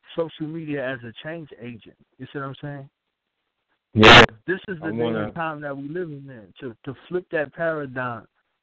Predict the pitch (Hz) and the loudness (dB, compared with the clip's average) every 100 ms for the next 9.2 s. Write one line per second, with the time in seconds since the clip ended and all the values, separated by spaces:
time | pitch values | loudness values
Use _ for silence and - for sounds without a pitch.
0 | - 151 139 123 127 _ _ _ - 135 | -12 -8 -6 -8 -14 _ _ _ -6 -6
1 | 123 - 160 151 139 127 - 135 127 120 | -8 -6 -4 -2 -6 -12 -14 -14 -16 -14
2 | - 123 104 - 123 - 113 - 151 - | -8 -8 -8 -16 -18 -12 -12 -4 -4 -4
3 | 139 127 120 117 - 113 113 117 107 101 | -6 -6 -10 -16 -12 -12 -12 -14 -18 -18
4 | - 117 110 92 - - - 127 123 - | -12 -12 -12 -16 -20 -14 -8 -8 -10 -10
5 | 127 123 _ - - 139 135 - - _ | -10 -12 _ -20 -6 -4 -4 -6 -20 _
6 | - 143 113 156 147 143 120 98 110 143 | -6 -6 -2 2 4 4 2 0 -4 -4
7 | 143 127 123 127 123 - 135 156 156 135 | -2 -2 -2 -4 -6 -6 -4 -4 -2 -2
8 | 135 127 98 139 135 123 127 127 110 101 | -4 -6 -8 -10 -10 -10 -10 -12 -12 -10
9 | 117 127 | -8 -8